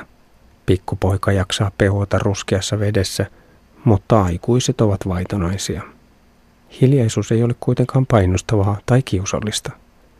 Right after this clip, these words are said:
Järveksi tulvineen joen pientareella käy lempeästi vilvoittava tasainen tuulenvire. Ilman pojan touhottamista voisi kuvitella ajan pysähtyneen. Perhe poistuu ensin.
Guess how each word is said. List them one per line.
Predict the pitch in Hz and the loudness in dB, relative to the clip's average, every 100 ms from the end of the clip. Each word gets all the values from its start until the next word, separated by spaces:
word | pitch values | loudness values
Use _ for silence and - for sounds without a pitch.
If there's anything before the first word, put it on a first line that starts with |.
| _ _ _ _ _ - | _ _ _ _ _ 0
Järveksi | 107 101 101 95 - 107 | 2 2 2 -2 -2 0
tulvineen | 110 98 98 98 95 95 | 2 2 4 4 2 2
joen | 98 98 98 | 4 4 2
pientareella | 98 101 98 104 104 101 98 | 2 2 2 2 0 0 -2
käy | - 98 95 | 0 0 2
lempeästi | 101 101 98 98 - 110 107 | 2 2 2 -2 -2 -2 0
vilvoittava | 117 104 101 98 - 98 | 0 0 0 -2 -2 -2
tasainen | - 107 - 98 101 107 | -2 -2 -2 -2 0 0
tuulenvire. | 110 87 87 85 85 90 - _ _ _ _ _ _ _ - 98 | -2 -2 -2 -2 -2 -2 -4 _ _ _ _ _ _ _ -4 4
Ilman | 104 98 92 | 4 4 2
pojan | 104 104 101 104 | 2 2 2 -2
touhottamista | 87 95 98 113 - 101 98 - - 98 _ _ - | -2 -2 -2 -4 -4 -4 -4 -6 -8 -8 _ _ 0
voisi | 113 101 - - | 0 0 -6 -2
kuvitella | 123 127 110 117 113 - | 2 2 2 0 0 -4
ajan | - 120 101 107 | -2 -2 -2 -4
pysähtyneen. | 147 117 101 - - 101 82 - - _ _ _ _ _ _ _ _ | -2 -2 -6 -10 -8 -8 -8 -14 -20 _ _ _ _ _ _ _ _
Perhe | - 101 101 - | 0 2 0 -2
poistuu | 98 98 - 104 | -4 -4 -4 -4
ensin. | 101 101 101 101 | -2 -4 -4 -8